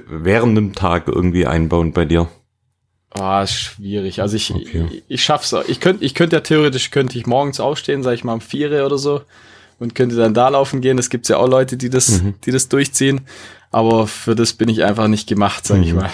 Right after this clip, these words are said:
Speaker 2: <laughs> Also mir, ich, ich bin, äh, nachts bin ich noch relativ lang wach immer und da fällt's mir halt auch nicht schwer, irgendwie abends noch rauszugehen. Also das hab ich so ganz gut implementiert in,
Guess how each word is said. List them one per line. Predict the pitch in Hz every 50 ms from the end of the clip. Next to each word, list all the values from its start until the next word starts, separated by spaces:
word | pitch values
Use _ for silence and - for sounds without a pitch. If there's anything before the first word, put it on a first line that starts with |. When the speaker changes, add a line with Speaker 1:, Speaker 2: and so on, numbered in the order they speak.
| - -
Speaker 2:
<laughs> | - - -
Also | - 113 113 107 - - - - - - - - - _ -
mir, | - 123 123 - - -
ich, | - 123 - - -
ich | - 113 123 - -
bin, | 131 135 131 131 123
äh, | - - - 120 120 117 113 110 98 101
nachts | 107 135 160 208 208 - -
bin | - 143 139
ich | 131 - - - - - -
noch | 131 127 - -
relativ | 135 131 127 131 135 117 -
lang | 117 117 113 120 127
wach | 151 165 - -
immer | 170 160 156 156 147
und | 131 123 117 - -
da | 120 117 117 110
fällt's | - - 123 110 - -
mir | 127 113
halt | 110 104 -
auch | 92 110
nicht | 110 107 - -
schwer, | - 117 117 127 131 127 - - _ _ _ _ - - - - - _ _ _ -
irgendwie | 117 120 113 113 101 80
abends | 110 131 147 139 -
noch | 135 127 -
rauszugehen. | 127 127 127 - - - 120 123 120 117 120 123 120 120
Also | - - 110 107 110 104
das | 110 - 120 110 - - - 123
hab | 113 113
ich | 113 -
so | - - 123 120 113 113 - - _ _ - -
ganz | - 127 120 120 -
gut | - 135 123 -
implementiert | 127 131 - 131 123 120 117 110 - - 139 143 139 -
in, | 123 127 131 123 120